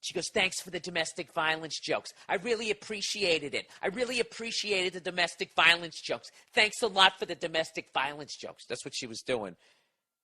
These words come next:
And because she was saying thanks, it just, it went totally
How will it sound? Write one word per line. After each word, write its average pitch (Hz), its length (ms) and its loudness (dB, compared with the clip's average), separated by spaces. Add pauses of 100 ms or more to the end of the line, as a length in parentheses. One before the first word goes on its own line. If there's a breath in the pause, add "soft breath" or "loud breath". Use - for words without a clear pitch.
(160)
And 127 320 0
because 185 280 -2
she - 160 -2
was 175 200 -2
saying 156 360 2
thanks, 180 380 2
it - 140 -4
just, - 260 -4
it - 180 -6
went 160 180 -4 (100)
totally 175 540 0